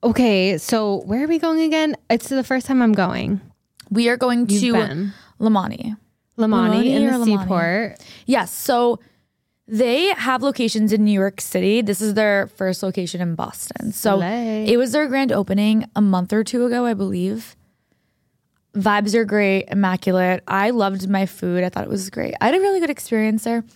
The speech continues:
Speaker 2: Also, like, the manager walked around and, like, took the time to be like, "We just opened. We hope you enjoy the experience. Like, how is everything?" Like, the personal touch.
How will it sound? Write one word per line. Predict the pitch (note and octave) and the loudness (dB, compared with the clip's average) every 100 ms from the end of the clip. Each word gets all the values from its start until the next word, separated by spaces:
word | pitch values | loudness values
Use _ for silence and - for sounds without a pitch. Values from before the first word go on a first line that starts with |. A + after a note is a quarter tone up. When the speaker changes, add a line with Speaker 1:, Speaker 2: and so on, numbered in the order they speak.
| - | -4
Speaker 2:
Also, | D#4 D#4+ | -2 0
like, | G4 G4 | -2 -2
the | G4 | -4
manager | D4 A#3+ A#3+ B3+ B3+ B3 _ _ _ _ _ _ _ | 0 0 0 0 0 -2 _ _ _ _ _ _ _
walked | B3 A#3 A#3 | 0 0 0
around | B3 G3 F#3+ | 0 0 0
and, | F#3+ | -2
like, | F#3 | -4
took | - F#3+ | -4 -6
the | |
time | - F3+ F#3+ | -6 -4 -4
to | F#3+ | 0
be | F#3 | 0
like, | F3+ F3 - - - | 0 -2 -10 -20 -6
"We | G#3+ | -4
just | F3+ - - | -4 -6 -2
opened. | C#4 A3 C4 B3+ A#3+ | 0 0 0 0 0
We | A3+ | -2
hope | G#3+ G#3 | -4 -4
you | G3+ | -4
enjoy | G3 F#3 | -2 -2
the | F3+ | -6
experience. | - - C#4 C#4+ C#4 C4+ A#3+ | -10 -8 0 2 2 0 -4
Like, | |
how | - G3 | -4 -2
is | B3+ | 0
everything?" | B3 B3 A#3+ | 0 0 0
Like, | B3 - - - | 0 -2 -12 -8
the | A3 | -8
personal | - F#3 F3+ G3+ F#3+ | -4 -6 -2 -2 -2
touch. | F3+ G#3 G3+ - | -2 -2 -2 -6